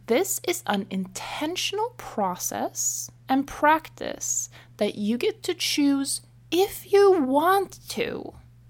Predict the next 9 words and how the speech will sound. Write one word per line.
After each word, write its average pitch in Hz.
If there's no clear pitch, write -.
where 262
you 302
offer 370
yourself 294
the 311
gift -
of 294
not 294
living 262